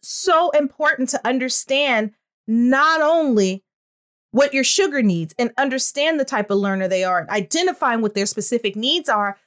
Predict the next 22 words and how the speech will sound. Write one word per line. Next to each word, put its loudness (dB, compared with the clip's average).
but 2
also 2
going 0
into -2
this -2
understanding -2
that -4
every -2
school 0
district -4
is -6
different. -8
Every 2
school 2
is -2
different. -10
And 2
also 2
being 0
specific -2
when 2
reaching -2